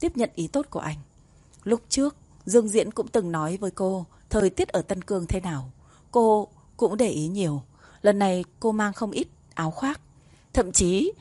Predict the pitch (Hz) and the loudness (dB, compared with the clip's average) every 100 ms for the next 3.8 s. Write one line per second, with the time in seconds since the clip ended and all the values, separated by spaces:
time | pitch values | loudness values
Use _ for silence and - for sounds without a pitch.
0 | - - 180 202 240 190 202 202 214 202 | -6 -2 -2 0 0 2 0 0 -4 -4
1 | - 208 190 - 180 180 175 196 190 214 | -4 -4 -4 -2 -2 -2 -4 -2 -2 -2
2 | 254 156 143 143 - - _ - _ _ | -2 -2 -4 -4 -12 -20 _ -20 _ _
3 | - - - - 165 160 165 185 | -20 -20 -4 2 2 4 2 0